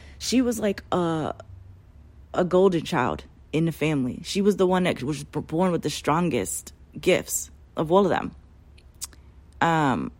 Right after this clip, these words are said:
I feel like I'm that person in ways. I got all these fucking gifts that, um, are extra and shit. Like I said, I, there's still gifts that I can't even verbalize.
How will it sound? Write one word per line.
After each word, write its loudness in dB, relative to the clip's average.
I 2
feel 2
like 4
I'm 6
that 4
person 2
in 4
ways. 2
I 0
got 2
all 2
these -2
fucking -6
gifts -4
that, 2
um, 0
are 0
extra 2
and 0
shit. -2
Like 0
I 0
said, 0
I, 4
there's -2
still -2
gifts 0
that -4
I 0
can't -4
even -2
verbalize. 0